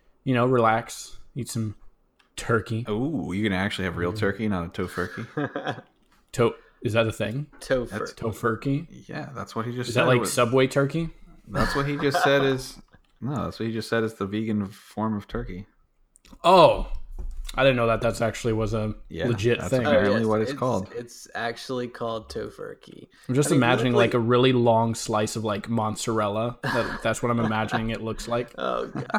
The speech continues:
Speaker 3: that sounds terrible. No, I mean, luckily, my parents are really, really good cooks. Um, my sister is also a very good cook, and she, uh, is very supportive of the, the whole vegan thing. So she's always coming up with really
Speaker 2: Hmm.
Speaker 3: good dishes for that kind of
Speaker 2: Well,
Speaker 3: stuff.
Speaker 2: that's cool. Yeah, I mean, at least
Speaker 3: Yeah.
Speaker 2: you can, like,
Speaker 1: That's nice.
Speaker 2: eat other stuff.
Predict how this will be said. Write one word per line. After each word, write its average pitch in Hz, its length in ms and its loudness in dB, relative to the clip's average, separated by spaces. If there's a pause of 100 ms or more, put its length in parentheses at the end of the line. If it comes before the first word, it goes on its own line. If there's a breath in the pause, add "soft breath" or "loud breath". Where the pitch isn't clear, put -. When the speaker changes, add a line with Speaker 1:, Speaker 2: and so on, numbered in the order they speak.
(120)
Speaker 3:
that - 180 -10 (140)
sounds - 200 -6 (140)
terrible. - 440 -10 (320 loud breath)
No, 160 120 4
I 151 120 2
mean, 160 120 2
luckily, 180 460 2
my 131 160 -4
parents 127 400 -4
are 113 120 -6
really, 127 400 0
really 120 200 -4
good 117 260 -8
cooks. 127 600 -2
Um, 113 260 -10
my 113 100 -10
sister 113 440 -10
is 110 100 -12
also 113 380 -6
a 117 100 -4
very 120 220 -6
good 117 260 -10
cook, 123 460 -4
and 110 160 -16
she, 113 500 -10 (480 soft breath)
uh, 107 380 -6 (400)
is 113 100 -6
very 135 320 4
supportive 113 520 -4
of 110 180 -10 (100)
the, 107 380 -8
the 117 60 -10
whole 117 200 -4
vegan 107 420 -10
thing. 76 280 -12
So 110 180 -12
she's 123 220 -8
always 117 300 -6
coming 117 200 -6
up 104 80 -12
with 110 180 -16
really 117 380 -2
Speaker 2:
Hmm. 90 120 -4
Speaker 3:
good 107 140 -16
dishes 107 380 -14
for - 80 -14
that - 200 -12
kind - 120 -20
of - 60 -10
Speaker 2:
Well, 269 80 -4
Speaker 3:
stuff. 247 100 -2
Speaker 2:
that's - 80 -14
cool. 95 320 -2
Yeah, 143 180 -2
I 98 40 0
mean, 95 140 0
at 98 60 0
least 123 200 2
Speaker 3:
Yeah. - 80 -4
Speaker 2:
you 107 40 -4
can, 98 100 -4
like, 92 100 -2
Speaker 1:
That's - 140 -18
nice. - 80 -14
Speaker 2:
eat 104 140 -4
other 90 180 -4
stuff. 92 360 -6